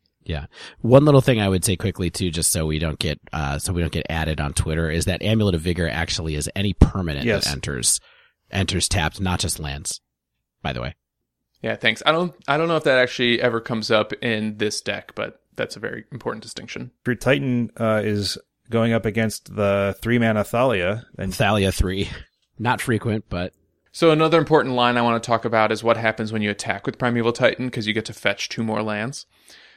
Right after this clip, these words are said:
Speaker 3: Assuming you have at least one amulet on the board,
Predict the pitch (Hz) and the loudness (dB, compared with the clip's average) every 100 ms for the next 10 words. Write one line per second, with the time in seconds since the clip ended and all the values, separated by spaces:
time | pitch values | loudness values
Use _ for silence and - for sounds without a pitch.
0 | _ _ - - 202 190 175 147 139 135 | _ _ -4 0 4 4 4 4 4 4
1 | 127 127 123 113 - _ _ _ - 120 | 4 4 2 -2 -16 _ _ _ -6 -2
2 | 120 117 120 117 113 117 107 113 110 113 | 0 -2 0 2 2 0 0 2 2 2
3 | 113 110 113 135 135 135 | 0 0 4 8 8 6